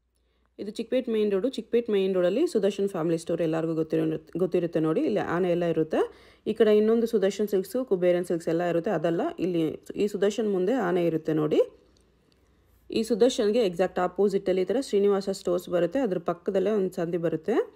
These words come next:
ಈ ದಾರಿಲಿ ಸ್ಟ್ರೈಟಾಗಿ ಹೋಗ್ಬೇಕು. ಸ್ಟ್ರೈಟಾಗಿ ಹೋದ್ರೆ ಸ್ಟಾರ್ಟಿಂಗಲ್ಲೇ ನಿಮಗೆ right ಸೈಡಲ್ಲಿ ಒಂದು building ಬರುತ್ತೆ, ಒಂದು complex.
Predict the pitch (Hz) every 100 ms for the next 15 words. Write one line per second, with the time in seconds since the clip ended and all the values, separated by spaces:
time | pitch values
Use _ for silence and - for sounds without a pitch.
0 | _ _ _ _ _ _ - 220 214 202
1 | 233 233 196 190 202 185 160 - - 359
2 | 381 208 220 254 220 190 269 - 202 202
3 | 208 208 269 220 190 170 185 202 180 160
4 | 160 165 165 180 175 160 156 175 185 185
5 | 170 165 170 170 180 - - 415 -